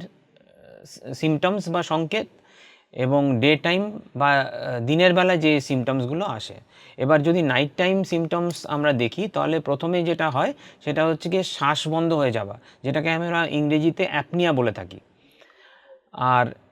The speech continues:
এছাড়া যেটা হয় যে অতিরিক্ত, আহ, স্নোরিং বা ঘর ঘর করে নাক দিয়ে শব্দ হওয়া বা বারে বারে জেগে ওঠা বা চোকিং, মানে মনে হয় যেন কিছু একটা গলার উপর চাপ সৃষ্টি করে এরকমভাবে, আহ,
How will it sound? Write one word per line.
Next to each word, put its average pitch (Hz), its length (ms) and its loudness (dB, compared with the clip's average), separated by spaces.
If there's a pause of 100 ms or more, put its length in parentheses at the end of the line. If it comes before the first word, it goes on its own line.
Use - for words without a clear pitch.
(240)
এছাড়া 180 460 2
যেটা 180 240 0
হয় 175 240 2
যে 165 360 2 (100)
অতিরিক্ত, 170 460 0
আহ, 135 760 2
স্নোরিং 151 680 4
বা 127 320 4
ঘর 139 240 2
ঘর 156 180 2
করে 160 180 0
নাক 139 220 2
দিয়ে 143 220 0
শব্দ 113 320 -2
হওয়া 139 340 4 (540)
বা 147 160 2
বারে 123 300 6
বারে 156 260 2
জেগে 127 340 2
ওঠা 151 360 0 (320)
বা 151 200 0
চোকিং, 196 460 2
মানে 156 340 0
মনে 160 200 0
হয় 175 220 2
যেন 170 300 0 (460)
কিছু 170 200 0
একটা 190 200 4
গলার 156 280 4
উপর 170 180 2
চাপ 147 260 0
সৃষ্টি 165 360 -2
করে 165 180 0
এরকমভাবে, 147 760 0
আহ, 120 520 -6